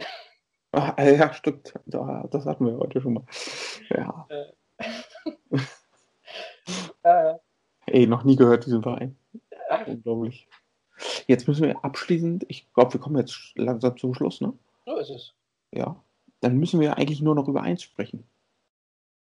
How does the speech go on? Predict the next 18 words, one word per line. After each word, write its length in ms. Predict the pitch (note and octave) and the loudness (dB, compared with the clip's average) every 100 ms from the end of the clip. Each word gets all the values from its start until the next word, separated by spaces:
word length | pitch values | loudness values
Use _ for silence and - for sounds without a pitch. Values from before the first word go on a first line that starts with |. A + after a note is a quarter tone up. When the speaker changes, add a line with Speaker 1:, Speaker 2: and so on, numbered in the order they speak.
| _ _ _ _ | _ _ _ _
Speaker 1:
Es 80 | - | -20
gibt 160 | - - | -6 -2
nämlich 380 | B2 C3 C3 - | 0 -2 -6 -2
ein 400 | C#3+ D#3 E3+ F3 _ _ _ - | -2 -2 -6 -10 _ _ _ -12
kleines 580 | - C#3 D#3 D#3 - - | -4 -2 -2 -4 -6 0
Detail, 400 | C3 C3+ D3 D3+ | 2 2 0 0
was 280 | B2+ - - | -2 -4 -10
Sir 120 | - C3+ | 0 2
Alex 260 | B2+ C3 | 4 2
Ferguson 340 | - C3+ C3 C3+ | 0 0 0 -2
ausgemacht 400 | C#3+ - C3 C3 | -6 -6 -10 -10
hat. 140 | - - _ _ _ _ _ _ _ - | -16 -18 _ _ _ _ _ _ _ -2
Speaker 2:
Ja, 80 | |
Speaker 1:
Jetzt 120 | A#2+ A#2+ | 0 0
Speaker 2:
das 40 | |
Speaker 1:
möchte 200 | C3+ - | -6 -10
ich, 80 | C3 | -6
dass, 280 | B2+ - | -4 -4